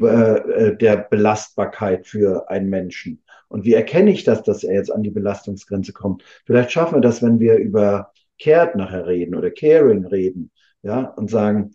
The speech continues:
hey, nimm dich doch einfach mal wahr und, ähm, Gesundheit, ne, und wie gerate ich denn eigentlich in so eine, eine Spirale der Belastbarkeit, ne? Und das ist das,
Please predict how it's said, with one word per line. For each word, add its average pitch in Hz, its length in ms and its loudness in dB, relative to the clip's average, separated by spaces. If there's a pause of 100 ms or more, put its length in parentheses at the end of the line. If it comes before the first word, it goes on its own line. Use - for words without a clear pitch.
(140)
hey, 123 480 2 (220)
nimm 123 260 -4
dich 127 160 -4
doch 113 160 -8
einfach 104 340 -10
mal 90 260 -4
wahr 127 380 -2 (280)
und, 101 500 -6
ähm, 95 460 -6
Gesundheit, 104 800 -2 (240)
ne, 113 160 -4
und 104 280 -6 (220)
wie 107 180 -8
gerate 107 460 -2
ich - 100 -10
denn 143 160 -2
eigentlich 104 380 -4
in 104 100 -6
so 98 160 -4
eine, 95 420 -4 (340)
eine 95 680 -2
Spirale 98 1160 0
der 101 100 0
Belastbarkeit, 87 1120 -6
ne? 110 180 -8
Und 117 160 -4
das 160 180 0
ist - 180 -8
das, 156 240 2